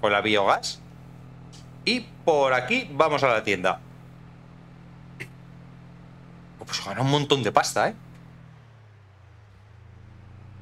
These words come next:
Qué bien se paga el queso. De momento, lo que mejor. Maravilloso. A ver, vamos a venir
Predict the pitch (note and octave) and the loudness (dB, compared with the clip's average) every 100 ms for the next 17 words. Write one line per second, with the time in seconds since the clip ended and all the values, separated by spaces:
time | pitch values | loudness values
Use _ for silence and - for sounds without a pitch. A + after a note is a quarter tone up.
0 | - - D3+ F#3+ F3+ F3 F3 E3+ D3+ D3 | -10 -2 0 2 0 2 2 2 0 -2
1 | F#2 - - - G#2+ G#2+ D3+ F3 C4+ C#4 | -2 -8 -14 -6 -2 0 0 2 0 0
2 | E3+ C#3+ C3+ A#2 D3 G2+ - C3 C3 C3+ | -2 0 0 2 0 -2 -2 0 2 2
3 | D#3 - F#2+ - - - - - - - | 0 0 -4 -8 -20 -20 -20 -20 -8 0
4 | A2 G#2 B2 A#2+ A2+ A2 G#2+ - | 2 2 0 0 0 0 -2 -6